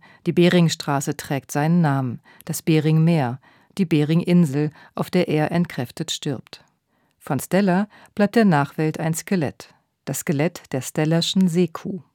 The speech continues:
Anhand dieses merkwürdigen, unbekannten Lebewesens erzählt Ida Turpainen auf unheimlich mitreißende Weise nicht nur die Entwicklung der Naturforschung,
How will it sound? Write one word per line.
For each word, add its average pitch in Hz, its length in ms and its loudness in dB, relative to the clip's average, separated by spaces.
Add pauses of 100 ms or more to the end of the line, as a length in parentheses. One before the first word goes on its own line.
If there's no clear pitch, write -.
(760)
Anhand 185 420 2
dieses 151 260 -4
merkwürdigen, 170 680 -2
unbekannten 175 640 2
Lebewesens 135 800 -4 (340)
erzählt 175 520 0
Ida 160 300 0
Turpainen 160 800 -2
auf - 240 -6
unheimlich 202 520 2
mitreißende 135 800 -2
Weise 165 400 0 (360)
nicht - 260 0
nur 151 160 4
die 135 140 -4
Entwicklung 147 500 0
der 135 140 -2
Naturforschung, 165 880 -4